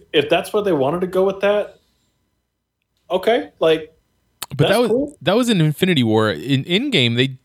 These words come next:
Speaker 2: they would have came back because that would have been that version of Thanos, right? 'Cause he was from two thousand nine?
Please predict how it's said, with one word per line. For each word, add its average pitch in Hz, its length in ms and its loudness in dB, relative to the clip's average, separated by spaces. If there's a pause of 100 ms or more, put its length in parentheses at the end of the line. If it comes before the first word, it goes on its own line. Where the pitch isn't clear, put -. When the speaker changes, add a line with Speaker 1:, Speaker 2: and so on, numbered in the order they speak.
(120)
Speaker 2:
they 151 120 2
would 165 160 0
have - 140 -4
came 120 220 -2
back 107 200 2
because 120 220 -4
that 156 140 0
would 175 80 0
have 139 80 -2
been 131 340 -2 (400)
that 135 220 0
version 127 400 0
of 110 220 -2
Thanos, 147 540 -2
right? 117 300 0 (680)
'Cause 120 200 0
he 120 80 2
was 117 300 0
from 131 440 -2
two - 200 -6
thousand 143 340 -2
nine? 190 360 -6